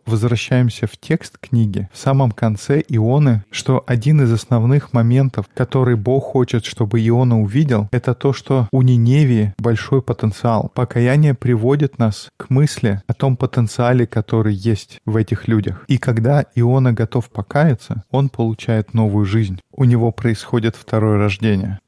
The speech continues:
И здесь у меня кое-какие заметки, я почитаю из них. Откуда вообще берётся разговор об этом великом городе Ниневии? Потому что,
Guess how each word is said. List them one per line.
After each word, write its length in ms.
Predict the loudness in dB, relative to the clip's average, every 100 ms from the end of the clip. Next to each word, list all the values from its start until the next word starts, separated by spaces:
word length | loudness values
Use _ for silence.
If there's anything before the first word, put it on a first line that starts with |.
| -2
И 60 |
здесь 320 | 0 0 0
у 40 | 0
меня 300 | 2 2 2
кое-какие 580 | 0 -2 -2 -4 -2 0
заметки, 520 | 2 2 0 -2 -4
я 180 | -2 -2
почитаю 560 | -4 -8 -4 -2 0
из 220 | 0 0
них. 340 | 2 0 -2 -10 -6
Откуда 460 | -6 -2 0 2
вообще 360 | 0 -2 -2 -2
берётся 500 | 2 2 2 0 -2
разговор 580 | -2 -2 -2 0 -2 -2
об 140 | -2 -2
этом 240 | 2 2
великом 500 | 4 2 2 0 0
городе 420 | 0 0 0 0
Ниневии? 580 | 0 2 4 2 0 -4
Потому 360 | -4 -2 0 0
что, 260 | 0 -4